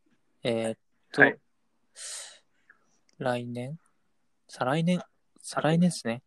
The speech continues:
Speaker 2: まあ、あと二年間、まあ、学生をする予定ですね。
Speaker 1: はい。でね、あの、ぜひ船乗りになってね、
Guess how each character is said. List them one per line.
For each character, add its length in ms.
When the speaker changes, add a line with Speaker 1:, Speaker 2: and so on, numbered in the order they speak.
Speaker 2:
ま 100
あ、 140
あ 120
と 120
二 180
年 240
間、 180
ま 120
あ、 100
学 240
生 420
を 180
す 60
る 120
予 140
定 140
で 40
す 60
ね。 60
Speaker 1:
は 560
い。 60
で 440
ね、 340
あ 160
の、 380
ぜ 180
ひ 140
船 320
乗 160
り 120
に 80
な 80
っ 80
て 140
ね、 220